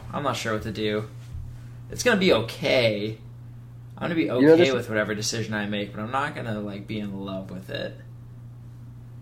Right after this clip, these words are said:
Speaker 2: I, I think this year is really interesting in terms of coaching candidates, because in years past, uh, and maybe this is because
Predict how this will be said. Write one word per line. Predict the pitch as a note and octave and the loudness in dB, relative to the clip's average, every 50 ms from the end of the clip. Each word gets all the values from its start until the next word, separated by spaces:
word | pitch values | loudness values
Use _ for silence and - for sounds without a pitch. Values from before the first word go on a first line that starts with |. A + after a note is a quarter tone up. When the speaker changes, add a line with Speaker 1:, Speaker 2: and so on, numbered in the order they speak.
| - - - - - - - - | -16 -16 -16 -16 -16 -14 -6 -4
Speaker 2:
I, | - - - - - | -4 -4 0 2 2
I | C3+ | 4
think | D3+ F3 F#3 | 4 4 6
this | F3+ D3+ B2+ - B2 | 6 6 6 6 4
year | A#2 A#2+ A#2+ C3+ B2+ | 6 6 8 6 6
is | G#2 - F#2 | 4 2 0
really | F#2 F#2+ G2 E2+ F2+ | 2 2 2 4 2
interesting | F#2+ F#2+ A2 G#2+ - - A2 A2+ G#2 | 2 2 2 0 2 4 4 6 6
in | G2 | 6
terms | - - G2 F#2 F2 | 6 6 6 6 4
of | E2+ D2+ - - - - - - - - - - - - | 2 -2 -4 -8 -14 -16 -16 -16 -16 -16 -16 -16 -10 0
coaching | - - F2+ F2 - A2+ G#2 | 4 4 6 6 6 4 8
candidates, | - B2 A#2+ B2+ B2+ C3+ C#3 C#3 C#3 - - - - - | 8 10 10 12 12 12 10 10 10 4 -4 -10 -2 2
because | A#2 A2 G2+ - A2 G#2+ G2+ G2 - - - - - - - - - - - - | 2 4 6 10 10 10 10 8 4 -2 -6 -10 -16 -16 -16 -16 -16 -16 -8 2
in | - G2+ G2+ G#2 A#2 | 6 8 8 12 12
years | C#3 E3 E3 - - | 12 12 12 10 6
past, | - - G#2 G2 G#2 G2+ F2 D#2 D#2 - - - - - - - - - - - - - - - - - - - - - | 2 6 8 8 10 10 8 6 4 2 0 -6 -8 -8 -12 -14 -14 -16 -16 -16 -16 -16 -16 -16 -16 -14 -12 -10 -2 2
uh, | F2 F#2 F2+ F2 E2+ D#2+ D2+ C#2+ - - - - | 4 6 8 8 6 6 4 0 -4 -10 0 4
and | A2+ G#2+ G2+ G2 - - - - - - - - | 6 6 6 6 4 0 -10 -16 -16 -14 -4 4
maybe | G2+ G#2 G#2+ G#2+ A2+ A#2 | 6 8 10 10 10 10
this | G#2 G#2 G2 - G2+ | 8 6 4 4 0
is | F2+ E2 - | -2 -2 -4
because | - - F#2 F#2 - - G2+ F2+ E2 D2+ - - - - | -2 0 0 0 2 4 4 4 4 2 0 -2 -2 -4